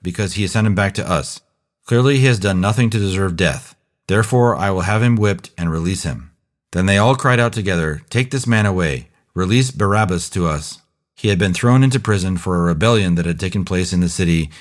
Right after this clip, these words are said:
and for murder. Wanting to release Jesus, Pilate addressed them again, but they kept shouting, "Crucify, crucify him."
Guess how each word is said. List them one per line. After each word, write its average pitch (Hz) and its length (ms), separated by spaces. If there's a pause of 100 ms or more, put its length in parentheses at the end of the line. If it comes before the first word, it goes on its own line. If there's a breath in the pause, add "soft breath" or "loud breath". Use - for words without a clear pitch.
and 90 200
for 95 120
murder. 87 460 (380)
Wanting 127 300
to 131 120
release 120 300
Jesus, 80 480
Pilate 101 360
addressed 98 300
them 92 140
again, 82 460 (360)
but 82 140
they 87 100
kept 113 340
shouting, 90 480
"Crucify, 87 680 (160)
crucify 107 500
him." 71 300